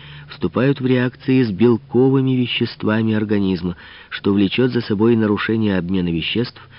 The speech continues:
и возникновение токсических продуктов. В результате в болезненный процесс при соответствующих дозах облучения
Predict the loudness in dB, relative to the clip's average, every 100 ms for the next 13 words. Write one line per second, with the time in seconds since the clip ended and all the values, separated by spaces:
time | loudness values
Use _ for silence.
0 | -20 -18 -4 0 2 0 -2 -2 0 0
1 | 0 -2 -8 -8 -6 -6 -4 -4 -4 -10
2 | -10 -10 -6 -4 -4 -6 -14 -18 -20 _
3 | _ _ _ -6 0 0 0 0 0 -2
4 | -4 -6 -14 -20 -10 -8 0 2 4 2
5 | 0 0 0 0 -4 0 0 0 -12 _
6 | _ _ _ _ -4 -4 -4 -6 -2 -4
7 | -4 -4 -4 -4 -6 -2 0 0 0 -6
8 | -4 -4 -4 -4 -6